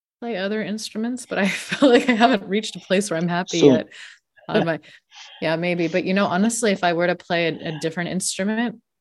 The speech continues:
Speaker 1: I would wanna play kanun. That's my favorite. I love
Speaker 2: Oh,
Speaker 1: the
Speaker 2: interesting.
Speaker 1: kanun. But yeah, no, I mean, obviously, I think Kemenche would be the obvious choice, but, or Rebab.
Speaker 2: Mm.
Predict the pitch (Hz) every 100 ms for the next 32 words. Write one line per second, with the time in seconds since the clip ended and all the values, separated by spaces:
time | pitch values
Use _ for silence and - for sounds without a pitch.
0 | - 160 180 170 156 151 - 156 170 165
1 | 165 160 160 _ - - _ - - -
2 | - - - 82 - - 78 - _ -
3 | 170 151 120 214 165 175 - 165 156 151
4 | 165 - - - _ _ _ _ - 170
5 | 190 196 185 190 185 180 208 214 196 196
6 | - - 202 180 185 - 202 202 202 190
7 | 175 160 170 175 185 - - 208 190 196
8 | 202 - - - 180 - 170 208 _ -
9 | 180 170 170 160 160 185 196 _ _ _
10 | _ _ _ _ _ 110 101 101 98